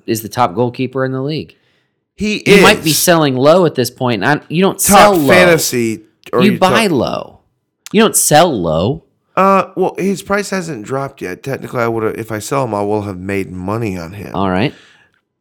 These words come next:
Speaker 2: But
Speaker 1: So you're gonna go to Al-, you're gonna go to De Gea or Etheridge?
Speaker 2: I don't know if I'm going to do the move at all yet, but
Speaker 1: Okay.
Speaker 2: I am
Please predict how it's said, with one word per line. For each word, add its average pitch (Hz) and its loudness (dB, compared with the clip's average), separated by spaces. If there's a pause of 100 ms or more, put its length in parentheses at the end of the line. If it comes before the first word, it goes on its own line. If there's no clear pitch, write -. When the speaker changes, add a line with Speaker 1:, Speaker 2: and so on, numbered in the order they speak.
(360)
Speaker 2:
But 131 4
Speaker 1:
So 156 2
you're 131 2
gonna 127 2
go 120 2
to - 0
Al-, 131 4
you're 127 -2
gonna 127 0
go 120 2
to 104 -2
De 101 0
Gea 180 0
or 120 0
Etheridge? - -4 (880)
Speaker 2:
I 147 4
don't 165 -2
know 156 0
if 165 0
I'm 147 -2
going 135 -4
to 120 -10
do 120 -6
the 110 -8
move 110 -6
at 87 -12
all 104 0
yet, 78 -12
but - -2
Speaker 1:
Okay. - -6
Speaker 2:
I 131 0
am 113 -4